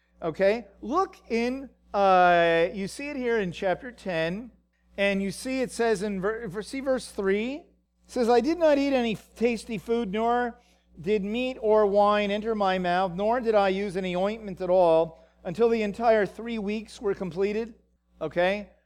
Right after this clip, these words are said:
So, uh, how do we know that's twenty-one days?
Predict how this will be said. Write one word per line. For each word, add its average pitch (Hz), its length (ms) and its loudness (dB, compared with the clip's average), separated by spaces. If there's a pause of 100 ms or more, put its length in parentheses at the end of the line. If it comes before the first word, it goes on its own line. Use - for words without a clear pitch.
(240)
So, 202 800 4
uh, 180 100 -8
how 233 180 0
do 311 60 4
we 320 140 -4
know 226 240 4
that's 196 400 2 (100)
twenty-one 202 480 -2
days? 143 640 -6